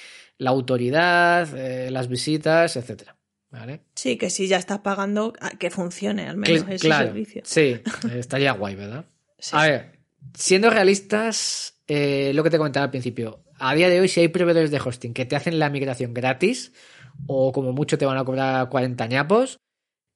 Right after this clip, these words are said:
Speaker 1: eh, por hacerlo ellos mismos y programándolo a lo mejor cuando quieran, oye, que lo hagan, porque van a saber hacerlo y tú solamente vas a, vas a revisar cuando esté hecho y te digan, "Esto ya está",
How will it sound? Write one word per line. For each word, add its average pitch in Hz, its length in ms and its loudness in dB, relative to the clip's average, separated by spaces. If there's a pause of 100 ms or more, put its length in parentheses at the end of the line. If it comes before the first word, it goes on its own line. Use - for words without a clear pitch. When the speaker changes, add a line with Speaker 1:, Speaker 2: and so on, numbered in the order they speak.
Speaker 1:
eh, 135 180 -4
por 131 120 0
hacerlo 151 260 4
ellos 143 220 2
mismos 139 600 -4
y 127 440 0
programándolo 135 580 -2
a 131 60 -2
lo 127 60 -6
mejor 127 300 0
cuando 120 520 -4
quieran, 180 340 -2 (600)
oye, 113 440 -4
que 135 140 0
lo 110 160 0
hagan, - 240 -8 (380)
porque 123 500 0
van 139 180 -2
a 135 60 -4
saber 131 240 0
hacerlo 196 640 4 (400)
y 123 500 2
tú 127 140 -2
solamente 139 280 0
vas 139 120 0
a, 147 120 -2
vas 135 200 -6
a - 20 -2
revisar 147 400 0
cuando 127 200 -4
esté 139 240 -2
hecho 170 200 2
y 175 60 4
te 147 100 0
digan, 131 240 0
"Esto 175 220 -4
ya 220 80 -2
está", 147 360 -6